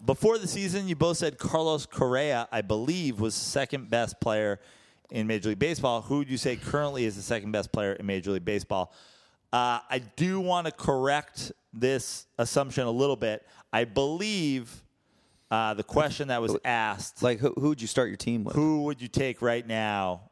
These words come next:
Speaker 2: Right.
Speaker 1: to start your team around? Um, we both kind of agreed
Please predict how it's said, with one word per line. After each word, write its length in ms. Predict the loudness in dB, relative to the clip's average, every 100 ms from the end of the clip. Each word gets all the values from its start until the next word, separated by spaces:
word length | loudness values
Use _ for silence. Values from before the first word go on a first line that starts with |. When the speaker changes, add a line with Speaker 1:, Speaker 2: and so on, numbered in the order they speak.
| -6
Speaker 2:
Right. 240 | -4 -4 -8 -6
Speaker 1:
to 100 | -4
start 220 | 0 0
your 100 | -2
team 340 | -4 -4 0 0
around? 560 | 0 0 -2 -4 -8 -18 _ _ _ _
Um, 480 | -4 -2 -2 -4 -8 -6
we 140 | -4 0
both 240 | 0 0
kind 180 | -4 -2
of 60 |
agreed 460 | -2 -2 -2 -4